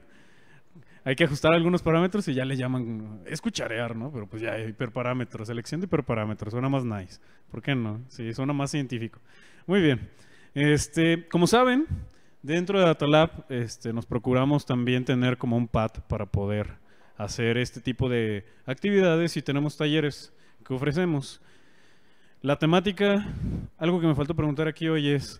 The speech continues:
¿cuántos de aquí es la primera vez que vienen a un meetup de Data Lab? Ay. <laughs> No, me da mucho gusto, pues, que sean tantos nuevos.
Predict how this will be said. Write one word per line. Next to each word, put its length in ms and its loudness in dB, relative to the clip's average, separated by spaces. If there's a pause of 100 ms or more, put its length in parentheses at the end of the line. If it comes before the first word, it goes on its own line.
(120)
¿cuántos 420 4
de 80 4
aquí 140 -4
es 80 -2
la 100 0
primera 380 0
vez 180 -2
que 120 -2
vienen 360 0
a 60 0
un 100 0
meetup 360 2
de 100 -2
Data 240 -4
Lab? 160 -10 (2000)
Ay. 240 -6 (300)
<laughs> 320 2 (640)
No, 160 4
me 100 4
da 60 6
mucho 220 8
gusto, 280 10
pues, 200 8
que 80 2
sean 240 4
tantos 280 4
nuevos. 460 6